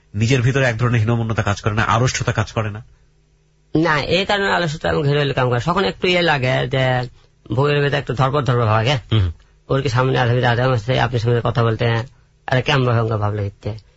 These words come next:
Speaker 2: তখন মনে মনে তখন আমি ফিল দালিয়ে রাখি, তখন কথা বলার টাইমে, হ্যাঁ,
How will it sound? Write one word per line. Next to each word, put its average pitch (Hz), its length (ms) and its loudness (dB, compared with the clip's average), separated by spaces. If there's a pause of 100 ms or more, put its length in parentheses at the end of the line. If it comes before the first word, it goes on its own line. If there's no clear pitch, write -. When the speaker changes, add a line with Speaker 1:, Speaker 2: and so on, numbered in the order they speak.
(220)
Speaker 2:
তখন 175 220 2
মনে 175 200 2
মনে 165 180 2
তখন 143 220 2
আমি 151 100 0
ফিল 160 240 -2
দালিয়ে 147 360 0
রাখি, 120 180 0
তখন 127 200 -2
কথা 143 220 0
বলার 143 180 0
টাইমে, 131 220 -2
হ্যাঁ, 143 360 0